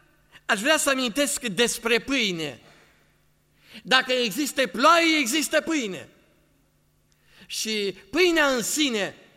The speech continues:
este rana numărul unu, este elementul central care ajută ființa umană. Domnul vorbește despre pâine și apă.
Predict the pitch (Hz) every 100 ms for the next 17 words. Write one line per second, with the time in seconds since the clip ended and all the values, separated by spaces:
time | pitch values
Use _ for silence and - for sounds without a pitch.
0 | _ _ _ - 208 233 - 233 233 185
1 | - - _ _ _ _ _ _ _ _
2 | _ 165 220 339 339 294 294 320 294 330
3 | 320 233 196 208 202 - 226 - - 247
4 | 262 294 330 262 277 - 254 220 277 285
5 | 240 226 226 208 - - - - 233 220
6 | 330 294 254 269 262 - 233 233 226 196
7 | 175 - - - 190 285 285 240 254 302
8 | 285 247 240 214 240 233 - 339 320 294
9 | - 294 262 - 147